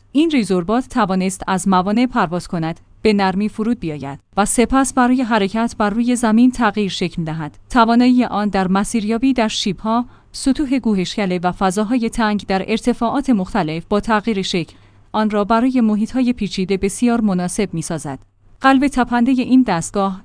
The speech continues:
یک محرک تغییر شکل دهنده پیشگامانه است که انرژی را به حرکت تبدیل می‌کند.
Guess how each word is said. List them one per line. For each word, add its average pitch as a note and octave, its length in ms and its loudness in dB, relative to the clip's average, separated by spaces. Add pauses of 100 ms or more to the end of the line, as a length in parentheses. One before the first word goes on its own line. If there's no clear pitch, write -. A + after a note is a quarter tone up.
(120)
یک A3+ 220 2
محرک A3+ 480 0
تغییر A3 460 -2
شکل F#3+ 300 -4
دهنده A#3 480 2
پیشگامانه F#3+ 520 -2
است F3+ 260 -4
که G#3 220 -2
انرژی G3+ 320 0
را F#3+ 100 0
به G3 120 -4
حرکت A3+ 460 0
تبدیل E3+ 360 -2
می‌کند. D3 440 -8